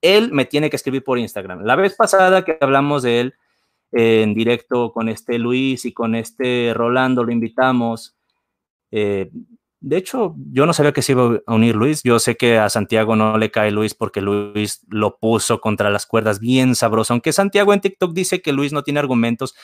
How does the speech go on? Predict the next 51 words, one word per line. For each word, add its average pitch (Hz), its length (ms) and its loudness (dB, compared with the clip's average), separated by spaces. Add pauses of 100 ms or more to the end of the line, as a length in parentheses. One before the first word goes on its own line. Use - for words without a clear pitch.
(160)
la 135 160 2
verdad 147 420 2
es - 140 -8
que 143 120 -2
le 127 100 0
hizo 131 180 -4
el 123 160 -2
dulce 123 380 -4
amor, 131 360 -2
le 127 100 0
hizo 127 180 -4
el 123 120 -4
Kama 117 280 -2
Sutra 135 400 -2
bien 170 520 2
sabroso. 139 540 0
Vayan 143 300 0
a 127 80 2
ver 135 240 0
los 123 160 -4
videos 120 240 -2
de 117 100 -4
Crítico 123 400 -4
Omega 123 480 -2 (640)
y 123 160 0
vayan 156 320 2
a 190 80 4
verlos. 180 400 2
Especialmente 180 540 -6
también 160 240 -6
les 180 120 -2
recomiendo 151 540 -6
en 151 140 -4
el 139 80 -4
canal 135 240 -2
de 156 80 -2
Dragon 151 320 0
Art, 135 220 -2 (360)
este 151 360 -4
brother 151 420 0
le 139 160 0
hace 127 240 -2
un 143 100 -2
análisis 139 480 -4
al 117 100 -2
debate 117 300 0
de 120 120 0
Luis 113 260 -2
con 113 480 -2
este - 180 -12
Santiago, 113 560 -4